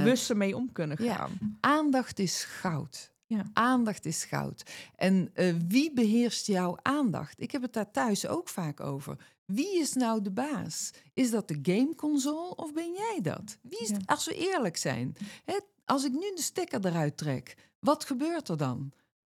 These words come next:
Speaker 2: Komt er dan woede in je op? Of denk je, "Oh, nou," en ik hoor van heel veel kinderen ook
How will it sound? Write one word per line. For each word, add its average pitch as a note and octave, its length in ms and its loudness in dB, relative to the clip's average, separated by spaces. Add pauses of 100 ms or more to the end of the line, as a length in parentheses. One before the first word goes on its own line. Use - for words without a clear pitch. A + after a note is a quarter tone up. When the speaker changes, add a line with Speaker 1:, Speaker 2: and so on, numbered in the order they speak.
(340)
Speaker 2:
Komt B3 240 2
er G3 60 2
dan D3+ 340 2
woede D#4+ 460 2
in C#4+ 180 2
je C#4+ 120 2
op? D#4+ 380 0 (360)
Of C4+ 180 2
denk C#4 220 6
je, C#4+ 280 -2
"Oh, E4 300 2 (140)
nou," A3 500 2
en B3 120 2
ik C4+ 100 2
hoor E4+ 200 0
van C#4 160 4
heel F#4 340 2
veel C4 200 2
kinderen F4+ 500 0
ook F3+ 380 0